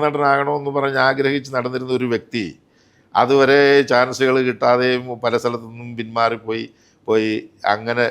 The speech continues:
വന്നിട്ട് അവസാനം ദൈവത്തിൻ്റെ മുമ്പിൽ നിന്നിട്ട് പറയുക, "ഈ ജന്മവും നടക്കത്തില്ല, അടുത്ത ജന്മമെങ്കിലും എന്നെ ഒന്ന് പരിഗണിക്കണേ" എന്ന്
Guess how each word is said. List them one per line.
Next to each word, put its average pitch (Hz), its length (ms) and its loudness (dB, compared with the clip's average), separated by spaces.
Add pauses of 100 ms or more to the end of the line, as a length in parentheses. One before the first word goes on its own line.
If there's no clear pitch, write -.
(140)
വന്നിട്ട് 107 340 -4
അവസാനം 123 460 2 (600)
ദൈവത്തിൻ്റെ 120 480 2
മുമ്പിൽ 123 260 -2 (100)
നിന്നിട്ട് 117 320 -4
പറയുക, 107 300 2 (140)
"ഈ - 20 -2 (140)
ജന്മവും 127 340 2
നടക്കത്തില്ല, 127 520 -2
അടുത്ത 120 260 0
ജന്മമെങ്കിലും 147 560 4 (340)
എന്നെ 135 180 2
ഒന്ന് 143 160 4
പരിഗണിക്കണേ" 139 520 4
എന്ന് 135 120 -6